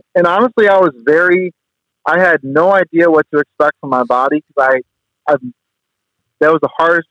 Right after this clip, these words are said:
challenge of my life. So I had no, I was also just very surprised and at what my body and my mind, um, was able to accomplish. Um, I,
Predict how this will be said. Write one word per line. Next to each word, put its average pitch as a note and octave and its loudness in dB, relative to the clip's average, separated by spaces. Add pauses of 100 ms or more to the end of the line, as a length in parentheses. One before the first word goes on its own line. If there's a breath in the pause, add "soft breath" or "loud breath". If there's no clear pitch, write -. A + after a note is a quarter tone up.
challenge D#3 0
of C3 -2
my B2 -2
life. A2+ 0 (1120)
So E3+ 0
I F3+ -2
had F#3+ 0
no, F3 0
I C#3+ 0
was E3 2
also D#3 0 (100)
just D3+ -2
very D3 0
surprised B2 -2 (100)
and B2 0 (840)
at C3+ 0
what C#3+ 0
my C3+ -4
body C3+ 0
and C3 -4
my B2 -2
mind, B2 -2 (760)
um, A#2 -2
was A#2+ 0
able B2+ 0 (120)
to A#2 2 (260)
accomplish. A2+ -2 (260)
Um, A#2 -2
I, C3 0